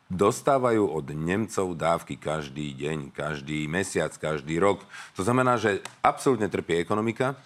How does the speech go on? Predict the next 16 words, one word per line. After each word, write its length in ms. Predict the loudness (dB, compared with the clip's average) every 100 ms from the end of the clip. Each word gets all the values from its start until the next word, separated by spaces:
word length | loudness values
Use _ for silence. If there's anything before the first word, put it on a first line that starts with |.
| -16 -2
nič 400 | 2 4 2 -4
si 80 | -4
nepomohli 640 | -2 -2 0 0 0 -2 -6 -20 -14
a 160 | -6
teraz 240 | 2 2 2
vznikajú 320 | 0 2 2 2
také 240 | 0 -2
strany, 320 | -2 0 0
ktoré 400 | -2 0 2 0
proste 240 | 0 -6 -4
sa 160 | -2
teraz 240 | -2 -2 -2
odštiepujú 640 | -4 0 0 2 2 2 -2 -20 -10
a 480 | -2 2 2 2 -2 -4 0
posledný, 440 | 2 4 2 2
e, 60 | 0